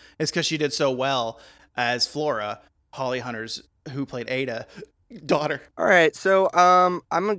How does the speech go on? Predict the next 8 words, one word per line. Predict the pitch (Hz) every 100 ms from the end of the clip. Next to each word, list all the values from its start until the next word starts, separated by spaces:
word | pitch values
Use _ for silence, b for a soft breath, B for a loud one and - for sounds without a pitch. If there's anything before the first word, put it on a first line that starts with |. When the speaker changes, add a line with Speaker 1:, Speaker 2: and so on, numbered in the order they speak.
| -
Speaker 2:
I'm | 185
gonna | 214 220 208
go | 196
ahead | 190 190
and | 185 175 170
say | - 160 156
that | 151 143 143 139 139 139 - _ _ _ _
y-, | 123 131